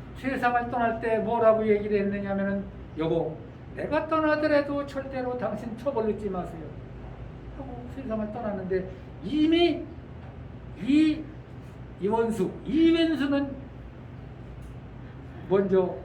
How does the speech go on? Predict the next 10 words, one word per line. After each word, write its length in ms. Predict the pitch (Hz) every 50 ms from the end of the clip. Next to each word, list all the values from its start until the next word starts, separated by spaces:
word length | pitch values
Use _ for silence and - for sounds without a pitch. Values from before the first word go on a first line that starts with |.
| -
미리 440 | - 190 294 320 359 339 - - - - - - - - - - - - - - - - - - - - - - - -
그 240 | 180 175 160 151 123
여인을 500 | 139 160 208 277 311 311 294 262 254 254
사귀어놨다가 680 | 254 - 254 254 233 214 202 208 208 180 160 156 156 151 151 - - - - - - -
살림을 400 | - 196 160 - - 302 294 294 - -
다시 140 | - - -
바뀌었습니다. 1500 | - - - - - - - - - - - - - - - - 392 381 392 - 370 - 370 381 381 381 370 - 381 - - - - - - - - - - -
예, 300 | 202 220 190 - - - - - - - - - - - - - -
이렇게 360 | 165 233 262 302 - - 269
해서 540 | 294 294 294 294 294 302 311 302 302 302 -